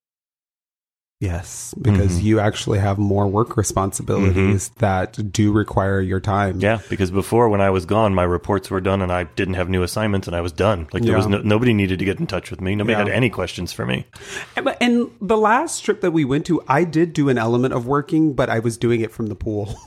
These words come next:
Speaker 1: <laughs> Remember? I was
Speaker 2: Yeah.
Speaker 1: doing it from the pool. So we just have to be able to do that and be okay with that.
Speaker 2: Mm-hmm.
Speaker 1: Um, and I, and I think that that is fine.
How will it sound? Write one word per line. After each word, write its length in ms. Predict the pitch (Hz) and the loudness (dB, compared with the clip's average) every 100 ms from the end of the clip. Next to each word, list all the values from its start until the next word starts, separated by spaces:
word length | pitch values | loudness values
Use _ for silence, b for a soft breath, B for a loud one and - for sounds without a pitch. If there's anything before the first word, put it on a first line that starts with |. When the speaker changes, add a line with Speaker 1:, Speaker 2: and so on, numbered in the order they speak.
| - | 0
Speaker 1:
<laughs> 220 | - 254 147 | 2 -2 2
Remember? 500 | 156 151 156 196 165 | 2 4 2 2 2
I 40 | |
was 120 | 147 | 2
Speaker 2:
Yeah. 80 | 139 | 4
Speaker 1:
doing 100 | 165 | 2
it 80 | 165 | 2
from 140 | 156 | 0
the 80 | 156 | 0
pool. 180 | 180 113 | -2 -4
So 220 | - 143 | 0 0
we 260 | 143 151 156 | 2 0 2
just 180 | 180 | 0
have 160 | 180 175 | 0 0
to 60 | 151 | 0
be 180 | 139 123 | 0 -2
able 220 | 120 127 | -2 -2
to 120 | 120 | -4
do 220 | 113 110 107 | -4 0 0
that 200 | 104 101 | 0 -4
and 100 | 101 | -6
be 120 | - | -6
okay 220 | - - - | -8 -10 -12
with 160 | - | -8
that. 220 | - - - | -4 -2 2
Speaker 2:
Mm-hmm. 440 | 143 165 262 233 | 4 4 2 0
Speaker 1:
Um, 600 | 120 107 101 98 98 - _ _ - 117 | 2 2 2 -2 -4 -8 _ _ -8 -4
and 180 | 117 110 | -2 -2
I, 140 | 107 - | -4 -4
and 140 | 110 | -6
I 60 | 101 | -4
think 180 | - | -8
that 140 | - - | -10 -8
that 160 | - | -8
is 120 | - - | -8 -8
fine. 300 | - 50 | -8 -10